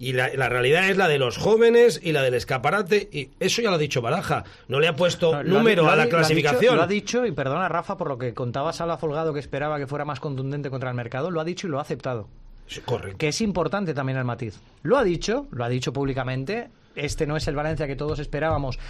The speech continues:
Speaker 2: pero es la realidad con la que tenemos que convivir y hay que trabajar con los jóvenes y el escaparate y tratar de remar todos juntos para que el objetivo sea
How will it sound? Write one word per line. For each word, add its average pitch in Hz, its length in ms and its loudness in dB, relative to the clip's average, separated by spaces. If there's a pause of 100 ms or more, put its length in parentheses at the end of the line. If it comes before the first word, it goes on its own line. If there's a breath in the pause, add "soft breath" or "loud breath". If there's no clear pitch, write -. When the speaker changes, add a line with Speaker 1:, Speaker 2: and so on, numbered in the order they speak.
(300 loud breath)
Speaker 2:
pero 165 300 4
es 151 140 -2
la 147 180 0
realidad 139 580 0
con 156 140 -2
la 131 80 -2
que 127 80 -2
tenemos 139 280 -4
que 143 100 -6
convivir 143 520 0
y 170 40 2
hay 160 80 0
que 151 100 -2
trabajar 139 380 -2
con 143 120 -4
los 127 140 -4
jóvenes 180 400 -2
y - 20 -2
el 139 80 -2
escaparate 143 680 -2
y 160 80 0
tratar 156 300 -4
de 156 120 0
remar 147 300 -2
todos 147 200 -2
juntos 208 360 -2
para 151 180 -2
que 135 80 -6
el 147 40 -2
objetivo 160 520 -2
sea 185 360 -2